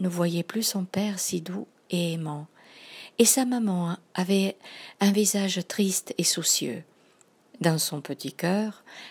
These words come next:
Anne ressentait déjà la nécessité de la consoler.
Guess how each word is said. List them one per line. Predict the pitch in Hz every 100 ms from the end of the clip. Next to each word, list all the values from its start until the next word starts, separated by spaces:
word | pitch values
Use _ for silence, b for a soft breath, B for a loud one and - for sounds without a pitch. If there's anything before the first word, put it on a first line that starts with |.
| B B 220
Anne | 254 240
ressentait | 202 196 - 185 185 220
déjà | 180 156 143 151 -
la | 170 160
nécessité | 165 - - 180 - 202
de | 170
la | 156
consoler. | - 180 - - - -